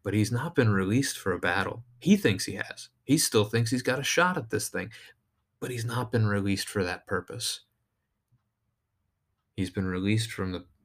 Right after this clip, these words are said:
the prison that he may be finally judged. And so he gathers his army.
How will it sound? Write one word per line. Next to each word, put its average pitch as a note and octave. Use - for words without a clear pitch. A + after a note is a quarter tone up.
the F2
prison F#2
that F#2
he F#2
may F2
be F2+
finally F2
judged. -
And E2+
so F2
he G#2
gathers F#2+
his G#2+
army. E2